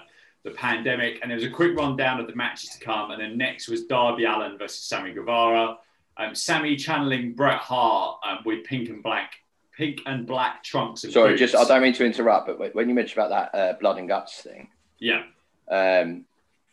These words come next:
Speaker 2: just a little note now. I've done a little bit of reading on that, and so it never happened.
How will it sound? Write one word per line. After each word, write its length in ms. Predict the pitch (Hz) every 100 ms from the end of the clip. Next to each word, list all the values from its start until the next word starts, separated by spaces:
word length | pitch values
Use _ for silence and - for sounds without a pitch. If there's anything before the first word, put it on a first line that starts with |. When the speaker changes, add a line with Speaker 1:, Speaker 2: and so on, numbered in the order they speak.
| _ _ _ _
Speaker 2:
just 220 | 143 -
a 40 | 120
little 160 | 104
note 240 | 113 120 90
now. 140 | 78
I've 60 | 120
done 120 | 107
a 40 |
little 140 | 104 80
bit 160 | 92
of 140 | 82 -
reading 400 | 95 98 82 87
on 100 | 85
that, 300 | 95 73 69 90
and 240 | 90 87 - _ _ _ _ _ -
so 120 | 101
it 60 |
never 160 | 123 113
happened. 500 | 120 - - -